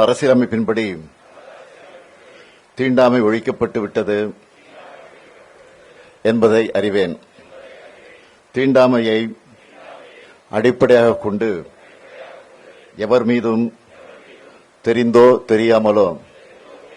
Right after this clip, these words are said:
சமூக வேற்றுமையை மனம், வாக்கு, செயல் என்ற எந்த வகையிலும்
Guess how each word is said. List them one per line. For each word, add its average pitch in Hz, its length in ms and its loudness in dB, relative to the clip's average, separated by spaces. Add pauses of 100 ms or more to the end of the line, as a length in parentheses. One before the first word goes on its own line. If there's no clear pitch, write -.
(880)
சமூக 131 420 -2
வேற்றுமையை 110 580 -2 (1600)
மனம், 123 300 0 (240)
வாக்கு, 117 340 -2 (220)
செயல் 110 340 0 (2000)
என்ற 117 200 -2 (140)
எந்த 123 260 0
வகையிலும் 113 440 -4